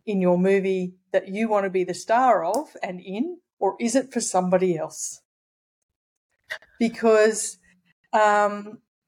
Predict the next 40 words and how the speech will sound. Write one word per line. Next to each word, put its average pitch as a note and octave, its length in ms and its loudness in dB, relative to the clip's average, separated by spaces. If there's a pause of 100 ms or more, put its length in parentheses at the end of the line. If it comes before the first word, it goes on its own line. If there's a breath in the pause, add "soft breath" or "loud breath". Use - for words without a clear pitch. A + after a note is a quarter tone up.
(680)
be-, A#3+ 300 -6
because A#3+ 480 -2
you, B3 380 0 (420)
you C4 100 -4
know, A#3 240 -2
other C4+ 200 2
people G#3+ 560 -2
will G3+ 480 0
try G3+ 300 2
and F#3+ 120 -4
co-opt G3+ 540 0
you F#3 460 0
into, F#3 680 2 (420)
you G#3+ 100 -2
know, G3 140 0
helping G#3 460 -2
them, E4 280 0 (460)
doing A3+ 260 2
things G#3 340 -6
that G3 200 -2
would F#3 180 -2
be F3+ 240 0
fantastic A3 720 -2
for F#3+ 100 -2
them F3 400 -8
and, G#3 260 -4
and G3 520 -2
might F#3+ 240 -2
be F#3+ 80 -8
right F#3 340 2
for F#3 100 -12
them, A#3+ 240 0
but - 180 -2
might A3 240 0
not G3 260 0 (120)
be G3 120 -4
right F3+ 340 2 (200)
for G3+ 100 -4
you F3+ 300 -2
right E3+ 240 0